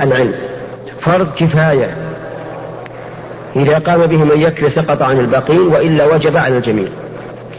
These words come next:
ولذلك الآن أهنئ طلبة العلم أنهم يقومون بإيش؟ بفرض كفاية،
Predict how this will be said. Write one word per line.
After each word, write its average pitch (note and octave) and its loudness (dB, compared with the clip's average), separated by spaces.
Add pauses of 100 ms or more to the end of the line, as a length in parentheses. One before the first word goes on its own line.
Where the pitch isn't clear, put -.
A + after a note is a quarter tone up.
(220)
ولذلك F3 4
الآن C#3+ 0 (500)
أهنئ E3+ 4
طلبة C#3+ 2
العلم A#2+ 0 (1120)
أنهم F3 4
يقومون E3+ 4
بإيش؟ D#3+ 2 (920)
بفرض D#3+ 2
كفاية، E3 2